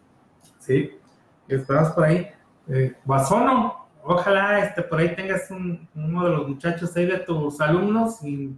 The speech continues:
para vernos el, el próximo martes, si es posible, primero Dios. Y pues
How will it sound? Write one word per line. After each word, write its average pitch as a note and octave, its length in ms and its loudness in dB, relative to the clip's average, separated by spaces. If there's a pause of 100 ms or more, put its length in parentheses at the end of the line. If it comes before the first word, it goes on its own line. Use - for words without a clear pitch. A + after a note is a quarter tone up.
para C3 220 -2
vernos G#3 440 -2
el, D3+ 220 -4
el C#3+ 180 -6
próximo F3 400 -4
martes, F#3 580 -4 (300)
si - 200 -2
es E3 140 0
posible, F3 680 2
primero D#3+ 360 0
Dios. E3+ 320 2 (540)
Y D3 320 0
pues - 600 -4